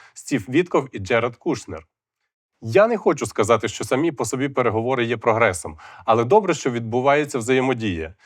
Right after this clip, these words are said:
Я також хотів би попередити всіх, що в таких питаннях, як це, є багато делікатних моментів.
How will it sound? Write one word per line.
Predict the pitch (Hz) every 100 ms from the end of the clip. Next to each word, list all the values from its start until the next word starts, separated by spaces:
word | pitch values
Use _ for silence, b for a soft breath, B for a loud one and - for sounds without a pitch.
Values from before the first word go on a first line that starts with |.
| b
Я | -
також | 147 180 214
хотів | 208 185 185
би | 165
попередити | 156 151 160 160 143 156
всіх, | 139 - 101 85
що | - 117
в |
таких | 104 120 190 -
питаннях, | 190 160 165 160 151 B B
як | 135 127
це, | - 165
є | 156 139
багато | 110 113 143
делікатних | 113 101 95 101 117 104
моментів. | 127 127 92 80 78